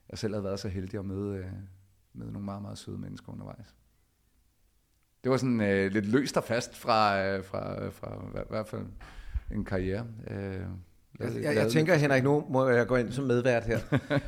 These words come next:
Speaker 2: Det er, øh, kan du ikke også fortælle lidt privat? Fordi, altså, hvis der er noget, som jeg kan sige, jeg anerkender dig for blandt mange ting, så er det jo, at du er også et kæmpestort familiemenneske, og du er en fantastisk far.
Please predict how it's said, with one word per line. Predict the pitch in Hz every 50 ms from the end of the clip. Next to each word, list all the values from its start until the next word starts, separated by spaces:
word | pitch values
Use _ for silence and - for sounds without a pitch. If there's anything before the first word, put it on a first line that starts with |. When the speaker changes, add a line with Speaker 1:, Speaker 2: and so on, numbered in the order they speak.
| - - -
Speaker 2:
Det | 131 131 131 127
er, | 123 127 127 135
øh, | 135 127 113 113 113 107 104 98 95 92 92 95 90 92 - -
kan | - -
du | - 135
ikke | 151 170
også | 180 180
fortælle | 190 214 - 214 208 190
lidt | 196 196
privat? | - 190 151 151 175 - 185 - - -
Fordi, | - 143 127 131 120 120
altså, | - 110 107 120 110 107
hvis | 101 113 110
der | 110 120
er | 117
noget, | 120 123 139 156 170 160
som | - 165 143 135
jeg | 135 127 131 135 127 110
kan | 127 123
sige, | - - 143 139 143 143 131 117
jeg | 110 107 107 104 98 98 95 92 90 87 87 92 90 87 -
anerkender | - 107 110 127 135 - 131 113 110 107 107 101 98
dig | 95 92
for | - 113 104
blandt | 104 - 113 101 95 -
mange | 98 98 95 107 123
ting, | - - 113 104 101 -
så | - 117
er | 110 104 107
det | 110 120
jo, | 113 107 107
at | - 85 101 98 -
du | 113 107 104 107
er | 101 95 95 90
også | 90 90 92 101 107 110 107 - 113 - -
et | - 107 107 101 98 - - - _ _ _ _ _ - _ _
kæmpestort | - - 151 147 131 147 127 - - 123 107 98 - - - - _ _ _ _ _
familiemenneske, | _ - 131 127 131 127 123 117 120 113 104 101 101 101 - 107 110 - - - - _ -
og | 101 101
du | 110 107
er | 104 98 98 95 95
en | 95
fantastisk | 95 - 107 101 101 - - - 120 117 117 - 120 -
far. | - - 78 78 92 104 -